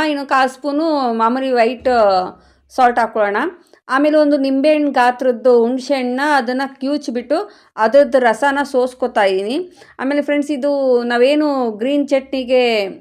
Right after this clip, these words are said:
ಅಂದರೆ ಪಾನಿ ಮಾಡೋದಕ್ಕೆ ಏನು ನಾನು ಸೊಪ್ಪೆಲ್ಲ ರುಬ್ಕೊಂಡ್ರೆ, ಅದನ್ನು ರುಬ್ಕೊಂಡಾಗ ನೀವು ಆ ರುಬ್ಕೊಳ್ಳೋಕ್ಕೂ ಮುಂಚೆ ಒಂದು ಮೂರೋ ನಾಲ್ಕು ಐಸ್ ಕ್ಯೂಬ್ ಹಾಕ್ಕೊಳ್ಳಿ.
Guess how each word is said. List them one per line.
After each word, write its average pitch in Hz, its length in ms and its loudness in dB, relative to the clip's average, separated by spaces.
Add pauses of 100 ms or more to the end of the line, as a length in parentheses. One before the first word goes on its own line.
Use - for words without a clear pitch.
(260)
ಅಂದರೆ 233 240 -2
ಪಾನಿ 269 180 2 (100)
ಮಾಡೋದಕ್ಕೆ 262 440 -2
ಏನು 277 160 -2
ನಾನು 247 160 -4 (260)
ಸೊಪ್ಪೆಲ್ಲ 262 340 0 (160)
ರುಬ್ಕೊಂಡ್ರೆ, 196 680 -2 (640)
ಅದನ್ನು 285 360 4
ರುಬ್ಕೊಂಡಾಗ 285 560 2 (1040)
ನೀವು 302 180 2 (300)
ಆ - 20 6 (160)
ರುಬ್ಕೊಳ್ಳೋಕ್ಕೂ 320 500 0
ಮುಂಚೆ 294 200 0 (120)
ಒಂದು 285 180 2 (280)
ಮೂರೋ 302 240 2 (100)
ನಾಲ್ಕು 262 260 -2 (140)
ಐಸ್ 277 180 -6
ಕ್ಯೂಬ್ 285 240 0
ಹಾಕ್ಕೊಳ್ಳಿ. 208 400 0